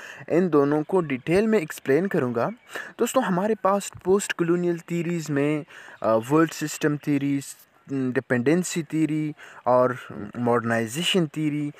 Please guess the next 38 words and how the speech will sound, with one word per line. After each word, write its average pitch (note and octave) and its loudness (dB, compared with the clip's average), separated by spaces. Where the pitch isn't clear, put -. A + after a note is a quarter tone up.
ये D3 2
भी F#3+ 4
आते A#2+ 0
हैं, F3+ -2
लेकिन F3 0
उन E3+ -4
तीनों C#3+ -2
को D3 -4
हम F3 -2
आगे C#3 0
एक्सप्लेन C#3 -2
करेंगे D#3+ 0
नेक्स्ट B2+ -4
वीडियो B2 0
में, B2 -2
ठीक F#3 -6
है। A2+ -4
आज G#3+ 0
की G#3+ -4
इस F3+ 0
वीडियो F3 4
में F3 4
हम F#3+ 0
appropriation D3+ 2
and F3+ 2
abrogation, C#3 0
इन E3 4
दो D3 4
theories A#2+ -2
को E3 2
डिटेल B2 0
में A#2+ -2
एक्सप्लेन G#2 -8
करेंगे। G2 -6
सबसे - -6
पहले G#3 0
आते D#3 0
हैं E3 -4